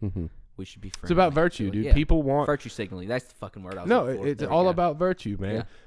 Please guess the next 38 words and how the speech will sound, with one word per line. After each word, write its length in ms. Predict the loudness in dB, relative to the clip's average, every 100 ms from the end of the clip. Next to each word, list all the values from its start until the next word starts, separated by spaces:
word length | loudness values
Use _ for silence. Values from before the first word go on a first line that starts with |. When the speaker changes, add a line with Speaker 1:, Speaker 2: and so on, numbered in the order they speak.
| -18
Speaker 2:
Yeah. 60 | -18 -20 _ _ -10
Speaker 1:
And 120 | -6
again, 480 | -4 -2 0 0 -2 -12 -8
I'm 180 | -4 0
not 220 | 0 -2
trying 280 | -2 0 0
to 60 | -2
down 280 | -2 -2 0
anybody. 540 | -2 -2 -4 -6 -12 -12 -6
If 180 | -4 0
you're 200 | 0 2
out 220 | 0 0
there 180 | -2 0
and 100 | 0
you're 120 | 0
really 280 | 0 0 4
passionate 500 | 6 6 2 -4 -2
about 240 | 0 0 0
something 440 | -4 -2 -2 -2
and 120 | -4
you 120 | -2
wanna 260 | 2 2 2
see 200 | -2 -6
change, 500 | -4 -4 -2 -6 -10 -20 _ _ _ -20 _ _ _ _ _
I 120 | 0
respect 520 | 0 0 0 -2 -2 -8
you. 120 | -6
I'll 80 | 2
Speaker 2:
Yeah. 20 |
Speaker 1:
shake 340 | 2 4 0 0
your 100 | -6
hand 260 | -4 -2 -2
and 140 | -2
look 200 | -2 -2
you 80 | -2
in 80 | -2
the 80 | -4
eyes. 480 | -6 -8 -8 -12